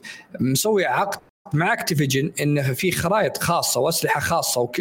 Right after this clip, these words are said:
وأشياء كثيرة خاصة تنزل بس للبلاي ستيشن. طبعا هذه ما هي منافسة، إنك خربت منافسة الحين. في خرائط كانت قبل،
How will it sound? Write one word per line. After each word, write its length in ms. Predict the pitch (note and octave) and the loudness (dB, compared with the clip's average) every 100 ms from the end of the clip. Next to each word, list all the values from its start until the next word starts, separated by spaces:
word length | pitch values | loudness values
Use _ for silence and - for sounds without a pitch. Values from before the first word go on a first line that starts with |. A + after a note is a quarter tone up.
| D#3 | 0
وأشياء 360 | D3+ - F#3+ | 2 2 0
كثيرة 300 | E3 - G3+ | -2 -2 -2
خاصة 380 | B2+ F#3 F#3 F#3+ | 0 0 0 -2
تنزل 360 | F3+ F#3 E3+ D3+ | 0 2 2 2
بس 420 | C3 D#3 F3 - | 2 0 0 -2
للبلاي 180 | D3 C#3 | 0 0
ستيشن. 380 | - C#3 - - _ _ - | 0 0 -2 -6 _ _ -4
طبعا 180 | D#3 E3+ | 0 2
هذه 200 | A3 G#3+ | 2 2
ما 100 | G#3 | 2
هي 60 | |
منافسة، 480 | F#3+ F#3 F3+ E3 D#3+ | 2 2 2 0 0
إنك 380 | C#3+ - B2 - | -2 -2 -4 -2
خربت 300 | - - B2+ | -2 0 0
منافسة 400 | A#2+ B2 B2+ G#2 | 0 2 2 2
الحين. 220 | A2 C3 - - - | 2 0 -4 -14 -4
في 120 | E3 | -2
خرائط 420 | F3 F#3+ F#3+ D#3 | 0 2 2 0
كانت 340 | - E3+ D3+ F#3+ | -2 0 2 2
قبل، 300 | D#3 F3+ | 2 0